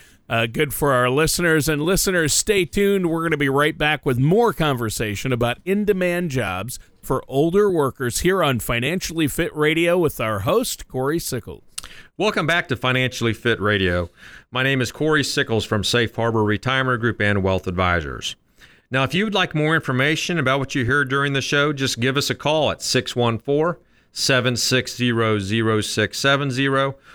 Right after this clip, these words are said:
Speaker 2: or feel free to visit us online at safe harbor O H dot com. And if you're visiting our website, click on that radio page. You can check out past shows and subscribe to our show on Apple Podcasts, Google Play, or Spotify.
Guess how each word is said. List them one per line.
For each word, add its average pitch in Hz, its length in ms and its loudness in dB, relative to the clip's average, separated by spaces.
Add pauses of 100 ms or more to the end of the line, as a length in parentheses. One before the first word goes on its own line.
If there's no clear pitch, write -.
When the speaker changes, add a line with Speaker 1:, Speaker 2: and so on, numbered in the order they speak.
(160)
Speaker 2:
or 160 180 0
feel 165 220 0
free 160 240 -2
to 139 80 2
visit 135 300 0
us 127 160 0
online 139 520 0
at 95 200 0
safe 170 320 -2
harbor 113 420 0 (300)
O 131 240 2
H 101 260 -2
dot 92 280 0
com. 92 420 -2 (440)
And 135 120 0
if 131 80 -4
you're 135 100 2
visiting 190 380 2
our 175 140 2
website, 165 640 0 (240)
click 190 220 -4
on 165 80 2
that 156 180 0
radio 156 400 2
page. 151 380 0
You 131 100 -2
can 127 140 0
check 139 260 -2
out 139 220 -2
past 139 300 0
shows 139 440 0 (380)
and 196 220 0
subscribe 151 580 0
to 139 120 2
our 139 180 0
show 139 500 0 (280)
on 113 120 0
Apple 113 300 0
Podcasts, 139 720 -2
Google 127 280 0
Play, 117 300 0
or 107 200 2
Spotify. 139 800 -2